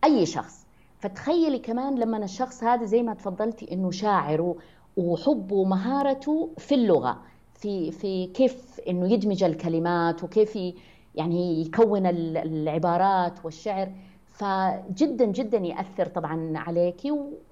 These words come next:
ونحن كأخصائيين نحاول قد ما نقدر إنه يرجع الشخص لل-، لل-، للحالة اللي قبل الجلطة، ولو ما حصل إيش ممكن نسوي له بحيث إنه، آه،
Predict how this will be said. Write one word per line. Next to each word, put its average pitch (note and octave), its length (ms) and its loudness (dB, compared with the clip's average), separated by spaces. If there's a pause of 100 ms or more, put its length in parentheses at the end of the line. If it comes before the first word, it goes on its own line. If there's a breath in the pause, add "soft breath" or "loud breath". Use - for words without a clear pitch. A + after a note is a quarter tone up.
(220)
ونحن A3 460 2
كأخصائيين A3+ 760 0
نحاول C4+ 520 -2
قد E4 220 2
ما A#3 200 2
نقدر B3 400 2 (500 loud breath)
إنه A#3+ 440 4 (300)
يرجع A#3 520 2
الشخص - 580 -4 (480)
لل-، F3 500 0
لل-، D#3+ 520 0 (720)
للحالة F3 480 2
اللي G3+ 300 2
قبل G3+ 340 2 (140)
الجلطة، F3+ 560 -6 (560 loud breath)
ولو C#4+ 240 6
ما D#4 140 2
حصل D4+ 440 -6
إيش D4+ 180 -6
ممكن C4 300 -6
نسوي A3+ 420 -2
له C4+ 80 2
بحيث A#3+ 420 -2
إنه، A3 340 -2 (520 loud breath)
آه، F3 460 2